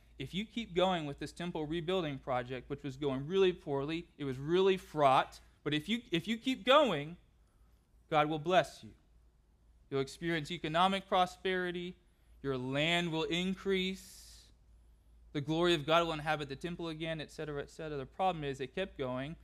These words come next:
They apparently finished this temple by the time of Malachi's ministry, and, um, the blessings weren't exactly flowing in their estimation.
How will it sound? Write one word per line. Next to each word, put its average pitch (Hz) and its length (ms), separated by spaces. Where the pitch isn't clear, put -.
They 139 100
apparently 175 420
finished 196 360
this 151 140
temple 131 420
by 135 140
the 135 80
time 165 280
of 143 80
Malachi's 143 520
ministry, 143 640
and, 143 340
um, 123 440
the 151 60
blessings 202 540
weren't 170 180
exactly 147 520
flowing 135 560
in 139 140
their 127 140
estimation. 117 680